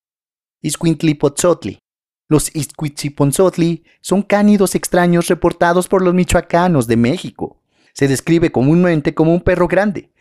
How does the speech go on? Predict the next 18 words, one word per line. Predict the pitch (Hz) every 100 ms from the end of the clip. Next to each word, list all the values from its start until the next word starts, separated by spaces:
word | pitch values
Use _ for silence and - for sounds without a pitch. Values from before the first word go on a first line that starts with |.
| -
y | 147
sin | 165 156
pelo, | 180 160 156 -
con | 170 170
una | 208 214
cola | - 208 196 196
corta | 190 185 190
y | 180
una | 202 240
joroba | 233 214 202 196
pronunciada | 190 185 185 175 185 175 170
en |
la | 143
espalda. | - 139 160 - _ _ _ -
En | 113
mil | 135 147
setecientos | 170 170 180 170 170
ochenta, | 170 180 156 143 139